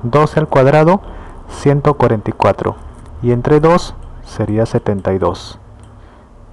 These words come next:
Listo, setenta y dos ¿qué? Como acá las longitudes estaban en centímetros, entonces acá será setenta y dos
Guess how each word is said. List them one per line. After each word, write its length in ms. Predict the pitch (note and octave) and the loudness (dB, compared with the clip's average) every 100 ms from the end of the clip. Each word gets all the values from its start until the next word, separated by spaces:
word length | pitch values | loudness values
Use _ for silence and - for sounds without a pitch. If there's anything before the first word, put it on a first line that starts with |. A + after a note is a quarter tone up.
| - | -8
Listo, 640 | A#2+ A#2 G2 - - F#2 - | -4 -2 -4 -8 -6 -6 -8
setenta 560 | - - A2 G#2+ G2+ G#2 | -14 -10 -6 -4 -4 -2
y 60 | G#2+ | 2
dos 500 | C#3 D3 - - - - | 2 2 0 -10 -20 -12
¿qué? 240 | - A2 - - - - - - - | -2 -2 -2 -14 -20 -20 -20 -20 -8
Como 200 | - A2 | -2 0
acá 220 | G#2+ C3+ | 0 0
las 160 | C#3 C#3 | 0 2
longitudes 680 | C3 A2+ A2+ - B2 C3 | 0 -2 -6 -4 -2 -2
estaban 400 | A#2 - G#2+ A2+ | -4 -8 -6 -4
en 100 | A#2 | -4
centímetros, 880 | A2+ G#2+ G2+ A#2+ A#2 A2+ B2 F3+ - - - - - - - - | -6 -8 -6 -4 -2 -2 0 -2 -2 -12 -20 -20 -20 -20 -20 -12
entonces 540 | G#2 - G#2+ G#2+ B2+ | -8 -2 -2 -2 -4
acá 240 | G#2 - G2+ | -4 -6 -6
será 280 | - A2+ A#2+ | -4 -4 -4
setenta 500 | - G#2+ G2 F2+ G2 | -8 -8 -10 -8 -6
y 60 | |
dos 320 | G2+ B2 - | -2 -2 -2